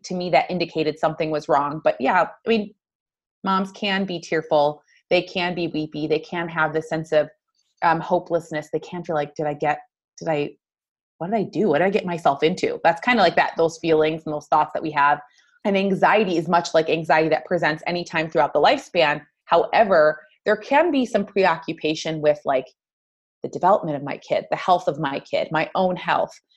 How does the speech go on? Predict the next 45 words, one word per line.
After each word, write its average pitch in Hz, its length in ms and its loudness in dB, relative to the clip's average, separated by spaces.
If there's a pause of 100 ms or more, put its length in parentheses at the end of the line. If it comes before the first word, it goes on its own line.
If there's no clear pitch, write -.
(240)
um, 160 180 0
those 160 280 4
things 156 220 -2
that - 120 -6
keep 190 260 -6
you 160 180 -4
up 185 140 -4
at - 140 2
night. 135 300 -6 (100)
And 143 460 -2
I 160 80 4
remember 165 420 0
in 170 100 -4
my 139 160 -2
own 185 160 0
experience, 147 580 -4
'cause 151 200 2
I, - 60 -6 (180)
I 151 420 0
had 160 160 -2
a 156 40 4
little 196 200 0
bit 147 140 2
of 156 60 -2
both, 143 420 4
lucky 165 240 -6
me, 156 320 -4 (420)
I 170 640 4
couldn't 220 300 -2
sleep 240 420 -2
even 233 240 -2
when 226 120 2
my 185 120 0
son 190 340 -2
slept. - 440 -6 (960)
And 190 140 0
I 185 100 4
would 196 120 0
just - 260 -6
be 170 240 -8
up, 175 220 -6 (260)
anxious 175 520 -4
and 165 140 -10
stressed. - 720 -2
And 156 280 -4